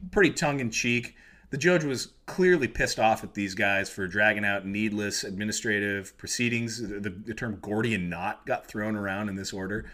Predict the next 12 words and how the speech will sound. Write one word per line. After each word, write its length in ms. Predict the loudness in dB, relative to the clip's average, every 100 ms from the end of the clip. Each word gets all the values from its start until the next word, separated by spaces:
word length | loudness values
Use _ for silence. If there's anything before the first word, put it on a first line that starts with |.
| -18 -20 -20 -20 -20 -10
But 360 | 2 2 2 -4
it 140 | 4 6
also 240 | 6 4
speaks 240 | 0 -2
to 80 | -4
the 80 | -8
fairness 640 | -4 2 4 4 0 -2 -4
of 120 | -4
the 140 | 2 2
activity 640 | 2 2 2 4 2 0 -8 -20 _
because 560 | -4 2 4 4 2 -2
there's 420 | 2 4 4 -2